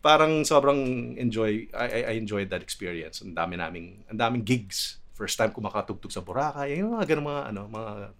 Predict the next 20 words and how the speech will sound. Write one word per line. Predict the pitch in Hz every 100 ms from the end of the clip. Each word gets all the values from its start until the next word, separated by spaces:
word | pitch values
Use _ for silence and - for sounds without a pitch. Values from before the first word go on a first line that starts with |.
| - - - -
experiences. | - - 120 107 98 92 82 - -
And | - 143
then | 165
eventually, | 147 143 - 151 143
nung, | 131 127 120 113 110 98
uh, | 107 - -
a | -
few | - 135
years | 123 123 107
later, | 110 101 101 92 98 -
uh, | - - - -
I, | 117 107 101 98 -
I | 104 95
figured | - - 110 107 101 104
na | 104 95 95 95 95 95 - - - - - - - - -
parang | 95 -
kailangan | 113 110 113
ko | 107
ng, | 107 104 98 98 98 98
ano, | 92